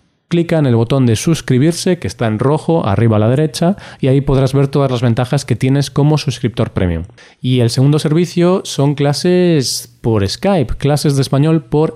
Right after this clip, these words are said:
Skype. Porque para mejorar en un idioma, para hablar bien un idioma, hay que hacer eso, <laughs> hay que hablar. Y a veces es lo que más cuesta cuando estudiamos de manera autodidacta, por nuestra propia cuenta. Entonces, las clases por Skype son muy útiles,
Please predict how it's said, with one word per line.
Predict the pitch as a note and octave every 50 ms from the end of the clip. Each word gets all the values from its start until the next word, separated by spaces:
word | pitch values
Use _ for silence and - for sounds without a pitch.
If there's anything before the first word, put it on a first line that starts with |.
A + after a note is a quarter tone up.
| - A#2
Skype. | G#2 - - - D3 C#3 A#2 G2 - - - - - - - - - - -
Porque | - B2 A#2 B2
para | G#2 A2+ A2+ A#2
mejorar | A2+ A#2 A2+ - - A2+ B2 C3 C#3
en | C#3+ C#3 C#3
un | C3+ C#3
idioma, | C3+ A#2+ C3 C#3+ C#3+ C#3 B2+ C3 A#2+
para | - G#2 G2 G2 F#2 F#2 F#2 F#2+ G2 - - - -
hablar | A#2 G2+ A#2+ B2+ C3 B2+
bien | B2 C#3 D3+ D3+ D3 D3+ D#3+ D#3+
un | A2 G#2+
idioma, | A2+ A#2+ C3 C3+ C#3 D3 E3+ F#3 - - - - - -
hay | A2+ A#2+ A#2+
que | - - D3 D3 C#3+ C3 A2+
hacer | G2+ - - G#2+ A2
eso, | D3 D#3+ - - - - A#2+ A#2 -
<laughs> | - -
hay | - B2 C#3
que | C3 - A#2+
hablar. | G#2 G#2+ C3 D3+ D3+ A2+ F2 - - - - - - - -
Y | B2
a | A#2+
veces | B2 C#3+ C3+ D#3+ D#3 D3 -
es | D3
lo | E3 E3 C#3+
que | D3+
más | C3+ C3+ B2 - -
cuesta | - C#3+ E3 D#3+ - - - E2+ E2+ - - -
cuando | - A#2+ G2+ G2+ G2+ G#2 G2+ G2+
estudiamos | F#2+ - - A2+ A2+ A#2 A#2 A#2+
de | A#2 B2
manera | A2 A2 A2+ A2+ A2
autodidacta, | G#2+ G#2 - - G2+ G2 G2 C3+ D3+ C#3+ - - G2+
por | F#2 - A2+ G#2
nuestra | G#2+ A2 - - A2+ G2
propia | - A#2+ - A2+ G2
cuenta. | - C#3 D3 D3 C3 G#2+ F#2 - -
Entonces, | B2 B2+ B2+ D#3 D#3+ D#3+ C#3 - D3 D#3 E3 - - -
las | B2+ G#2+ G#2 -
clases | - D3 C#3+ C#3
por | C3+ - C#3+ C#3
Skype | C#3 - D3+ D3+ D3 -
son | - - - C#3+ C#3+
muy | C#3 C3+ D3 D#3+ E3+ F3 -
útiles, | D#3 D#3 C#3+ - D3+ C#3+ D3 D3+ D3+ C#3+ -